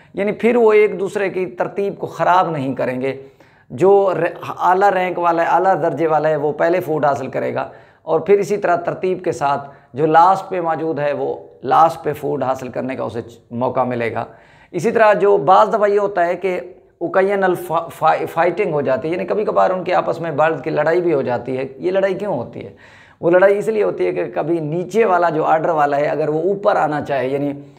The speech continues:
पहले पहले वो जो लोअर दर-, अ, दर्जे वाला है, ग्रेड वाला है, अगर वो पहले पहले फूड हासिल करने की कोशिश करेगा तो लाजिम बात है लड़ाई होगी फिर इस पर।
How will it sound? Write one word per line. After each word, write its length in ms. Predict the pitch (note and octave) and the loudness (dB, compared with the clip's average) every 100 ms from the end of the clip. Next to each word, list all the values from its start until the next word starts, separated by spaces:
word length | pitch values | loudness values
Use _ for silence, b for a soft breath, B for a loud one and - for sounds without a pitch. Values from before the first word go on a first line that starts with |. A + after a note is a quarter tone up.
| B B | B B
पहले 240 | F#3 G3+ A3 | 0 4 4
पहले 260 | G3 F#3 | 4 2
वो 260 | F3 E3 D#3 D3 | 2 0 -2 -6
जो 160 | C#3 | -4
लोअर 300 | D#3 E3+ D#3+ | 0 4 4
दर-, 200 | D#3+ F#3 | 4 -2
अ, 260 | - D#3+ D#3 | -2 0 -2
दर्जे 400 | B2+ D#3+ D3 E3+ | 0 -4 -2 -2
वाला 200 | D3 D3 | 0 -2
है, 80 | D3 | -2
ग्रेड 260 | E3 E3+ | -2 0
वाला 200 | D3 C3 | 0 0
है, 80 | C3+ | 0
अगर 180 | D3+ E3+ | 0 2
वो 80 | F3 | 2
पहले 280 | F3+ G3+ G#3+ | 2 2 2
पहले 180 | G3 | 0
फूड 240 | F#3+ F#3 F3+ | 0 2 2
हासिल 220 | F3 F3 | 2 0
करने 160 | D#3+ D#3 | -4 -2
की 60 | |
कोशिश 220 | D#3+ D#3 | -2 -2
करेगा 280 | D#3+ E3+ C#3+ | -2 -2 -2
तो 180 | C#3 D3 | -4 -6
लाजिम 300 | C3+ C#3+ E3+ | -2 -2 0
बात 180 | E3 - | -4 -2
है 60 | |
लड़ाई 260 | D3 C3 D3+ | -2 -2 0
होगी 240 | C3 A#2+ | -2 -4
फिर 180 | A#2 A#2+ | -8 -8
इस 120 | A2+ | -10
पर। 260 | A#2+ - - | -12 -20 -20